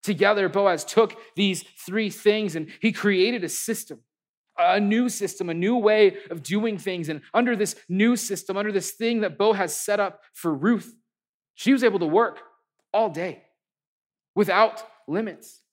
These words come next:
Again, verse seventeen tells us that by the end of the day, Ruth was able to gather an ephah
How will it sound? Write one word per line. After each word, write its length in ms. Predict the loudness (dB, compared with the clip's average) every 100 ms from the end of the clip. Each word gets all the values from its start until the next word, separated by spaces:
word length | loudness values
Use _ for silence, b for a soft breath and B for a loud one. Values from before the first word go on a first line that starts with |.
| _ _ _ -6
Again, 260 | 0 2 2
verse 180 | 2
seventeen 400 | 2 -2 -2 -6
tells 260 | -2 0 0
us 100 | 0
that 120 | -2
by 120 | -2
the 160 | -2 -2
end 260 | -2 -2 -6 B
of 220 | -2 0
the 80 | -4
day, 340 | -4 -2 0 0
Ruth 220 | 0 -2
was 100 | -4
able 220 | -4 -6
to 100 | -8
gather 520 | -2 2 2 2 -2 B
an 100 | -8
ephah 460 | -2 -2 0 -2 -2